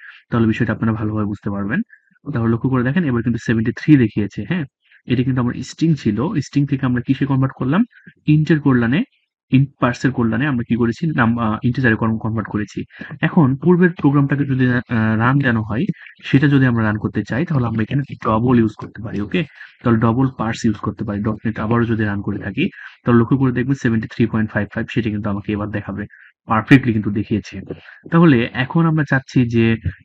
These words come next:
int এইটা actually আমরা রান করব, হ্যাঁ? সেভেন্টি থ্রি পয়েন্ট ফাইভ ফাইভ এটা রান করব, আমাদেরকে ট্রু ফলস টাইপের কিছু প্রদান করবে। তো সেজন্য কিন্তু আমরা একটা কাজ করতে পারি, সেটা হচ্ছে ট্রাই পার্স ইউজ করতে পারি। এটা হচ্ছে আমাদের actually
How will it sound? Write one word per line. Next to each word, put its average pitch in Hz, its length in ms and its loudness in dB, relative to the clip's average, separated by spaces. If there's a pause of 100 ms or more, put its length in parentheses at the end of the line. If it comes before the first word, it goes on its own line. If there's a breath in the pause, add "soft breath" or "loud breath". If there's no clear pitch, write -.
(120)
int 143 360 6 (160)
এইটা 156 640 4
actually 139 340 2
আমরা 120 160 2
রান 120 180 4
করব, 104 340 -2
হ্যাঁ? 165 140 -2 (380)
সেভেন্টি 123 300 4
থ্রি 117 160 0
পয়েন্ট 110 240 0
ফাইভ 107 140 -2 (100)
ফাইভ 107 160 -2
এটা 113 140 0
রান 123 160 2
করব, 143 300 2 (320)
আমাদেরকে 123 400 4
ট্রু 147 180 2
ফলস 139 340 0
টাইপের 113 280 2
কিছু 117 220 0
প্রদান 107 320 0
করবে। 104 300 -6 (400 loud breath)
তো - 60 4
সেজন্য 147 380 4
কিন্তু 131 220 -2
আমরা 117 160 0
একটা 107 140 -4
কাজ 107 240 -4
করতে - 200 -6
পারি, 147 200 -2
সেটা 110 160 -4
হচ্ছে 110 320 -2 (280)
ট্রাই 147 580 2 (200)
পার্স 110 280 -2 (120)
ইউজ 120 220 -6
করতে - 280 -8
পারি। 101 240 -8 (400 soft breath)
এটা 147 180 4
হচ্ছে 156 260 0
আমাদের 123 280 0
actually 117 420 -2